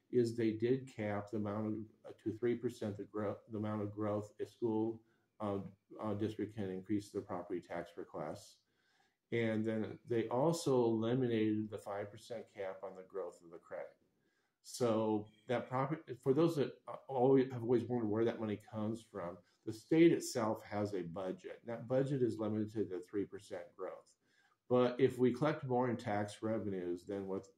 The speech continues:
than what the budget, uh, growth is, um,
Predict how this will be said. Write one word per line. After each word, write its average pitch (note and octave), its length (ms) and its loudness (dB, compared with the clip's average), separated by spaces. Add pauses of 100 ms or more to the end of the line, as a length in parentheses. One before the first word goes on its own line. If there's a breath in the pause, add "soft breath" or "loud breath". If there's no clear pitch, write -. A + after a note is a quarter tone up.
(120)
than G#2 180 0
what G2 160 -4
the G2+ 80 -6
budget, A2 560 2 (100)
uh, F#2+ 180 -4 (120)
growth F#2 340 -6
is, F2 380 -8 (460 soft breath)
um, G2+ 320 -2